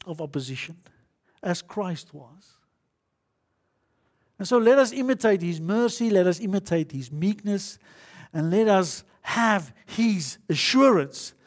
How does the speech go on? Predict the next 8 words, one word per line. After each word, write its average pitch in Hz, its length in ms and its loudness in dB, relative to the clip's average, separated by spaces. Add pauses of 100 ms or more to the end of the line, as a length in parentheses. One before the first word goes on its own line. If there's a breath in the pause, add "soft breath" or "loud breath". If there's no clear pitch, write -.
(260 soft breath)
which 180 220 -6
God 226 280 4 (180)
offers 254 520 4
to 175 180 -4
us 143 440 -14
in 170 200 -4
Him. 143 380 -12 (2250)
And 240 380 4